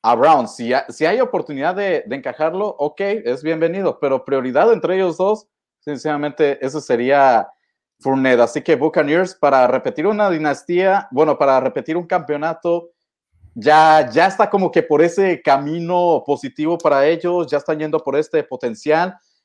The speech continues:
pero aquí lo que vamos es que van a dejar algo más al pendiente. Y eso es, por supuesto, la pregunta del día, así que vamos a ver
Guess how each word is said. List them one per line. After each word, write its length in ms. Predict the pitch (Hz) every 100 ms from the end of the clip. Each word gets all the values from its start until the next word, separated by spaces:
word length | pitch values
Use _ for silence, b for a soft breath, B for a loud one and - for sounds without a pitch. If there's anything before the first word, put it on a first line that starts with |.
| _ -
pero 720 | 175 175 175 180 180 - _ _ _ -
aquí 360 | 139 - 160
lo 120 | 160
que 100 | 160 143
vamos 320 | 143 151 151
es 140 | 147
que 360 | - 151 135 _ _ _
van 220 | 110 131
a 40 | 151
dejar 340 | 123 139 143 -
algo 280 | 127 139 139
más 360 | 131 139 139 _
al 220 | 131 127
pendiente. 600 | - 120 120 120 101 - -
Y 120 | 175
eso 220 | 220 240
es, 60 | 233
por 160 | 214
supuesto, 680 | 175 - 185 190 208 202 190
la 380 | - 139 143 143
pregunta 440 | - 180 233 277 285
del 120 | 185
día, 160 | 269 262
así 220 | - 226
que 320 | 233 208 - _ _ _
vamos 300 | 135 208 202
a 60 |
ver 260 | 170 202 175